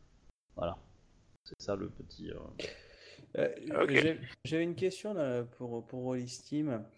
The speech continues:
Speaker 2: Euh, comment vous, vous faites quand vous avez trop de pages et que vous recherchez une page en particulier, tu sais, euh, parce que des fois quand tu les mets sur moins, euh, bon, elle se met tout en bas,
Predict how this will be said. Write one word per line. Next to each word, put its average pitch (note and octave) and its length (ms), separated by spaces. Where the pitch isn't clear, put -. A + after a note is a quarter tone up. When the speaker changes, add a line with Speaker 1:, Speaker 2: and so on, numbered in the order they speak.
Speaker 2:
Euh, B2 100
comment F3+ 320
vous, D3+ 380
vous C3+ 100
faites F#3 260
quand D#3 80
vous C3 180
avez B2+ 220
trop - 200
de D3 80
pages D#3 560
et B2+ 80
que C3 100
vous B2 200
recherchez D3 480
une C#3+ 140
page C#3+ 220
en C#3 80
particulier, B2+ 720
tu B2+ 100
sais, C3+ 220
euh, B2 80
parce - 400
que - 80
des B2+ 100
fois D3 160
quand C3 140
tu B2+ 220
les A#2+ 120
mets A#2+ 220
sur A#2+ 300
moins, C3+ 560
euh, A2+ 460
bon, A2 160
elle A2 40
se - 160
met A#2 140
tout A#2+ 260
en A#2 140
bas, D#3+ 360